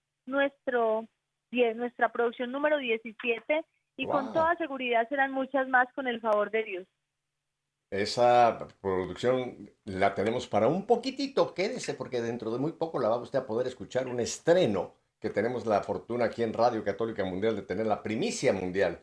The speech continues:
Speaker 2: de este canto, eh, que vamos en un momento más. Pero, Adri, déjame volver un momento a ese, a ese, a ese momento de tus cinco años.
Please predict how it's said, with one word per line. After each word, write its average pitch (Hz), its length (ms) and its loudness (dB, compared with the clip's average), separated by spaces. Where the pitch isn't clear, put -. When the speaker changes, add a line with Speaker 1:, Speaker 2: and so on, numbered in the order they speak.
Speaker 2:
de 95 100 -4
este 98 200 -6
canto, 95 600 -2
eh, 85 260 -2
que 101 100 -6
vamos 120 300 0
en 113 100 -2
un 117 60 -4
momento 110 300 -2
más. 135 160 2
Pero, 147 340 4
Adri, 151 400 2
déjame 185 320 0
volver 160 340 2
un 170 80 0
momento 151 340 0
a 139 80 4
ese, 139 320 -2
a 127 140 4
ese, 131 580 0
a 113 40 2
ese 123 200 -2
momento 127 380 2
de 104 100 -2
tus 107 200 -10
cinco 131 300 2
años. 92 340 0